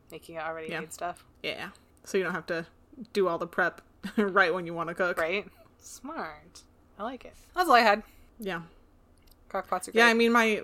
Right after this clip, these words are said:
Speaker 2: like, whenever I think crock pot, just, like, pot roast is <laughs> the number one that comes to mind, and then spaghetti.
Speaker 1: Same. What's your last topic?
Speaker 2: I'm glad you asked. <laughs> My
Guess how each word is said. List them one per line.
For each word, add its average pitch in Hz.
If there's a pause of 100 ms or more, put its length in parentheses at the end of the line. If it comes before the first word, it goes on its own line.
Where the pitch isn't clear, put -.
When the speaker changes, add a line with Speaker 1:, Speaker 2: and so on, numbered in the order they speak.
Speaker 2:
like, 208 (100)
whenever 190
I 175
think 170
crock 175
pot, 165
just, 170
like, 160
pot 170
roast 160
is 190
<laughs> -
the 214
number 190
one 180
that 190
comes 190
to 214
mind, 175
and 175
then 165
spaghetti. 165
Speaker 1:
Same. - (420)
What's 214
your 202
last 196
topic? - (260)
Speaker 2:
I'm 247
glad 233
you 240
asked. 269 (720)
<laughs> -
My 339